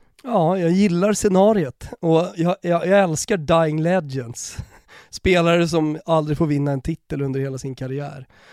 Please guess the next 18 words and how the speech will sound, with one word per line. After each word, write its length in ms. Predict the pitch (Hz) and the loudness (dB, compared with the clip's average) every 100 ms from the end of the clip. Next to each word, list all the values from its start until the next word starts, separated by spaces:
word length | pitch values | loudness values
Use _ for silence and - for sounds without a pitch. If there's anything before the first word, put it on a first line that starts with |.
| _ _ | _ _
Det 80 | 160 | 0
blev 340 | 165 190 190 | 4 4 4
inte 180 | 175 165 | 2 0
ens 180 | 151 143 | 0 -2
någon 120 | 147 | -4
titel 340 | 143 135 143 | -6 -6 -6
med 120 | 139 143 | -4 -4
England. 460 | 147 135 120 127 - _ | -4 -8 -10 -16 -20 _
De 200 | 185 185 | -2 2
var 200 | 185 196 | 4 4
i 40 | |
den 160 | 175 147 | 2 0
där 100 | 139 | -2
finalen, 480 | - 147 131 131 135 | -6 -8 -6 -8 -6
det 60 | |
var 100 | 170 | -2
ett 80 | 175 | -2
straffavgörande. 920 | - 180 - 156 139 139 139 135 139 | 0 0 0 -4 -4 -4 -4 -8 -10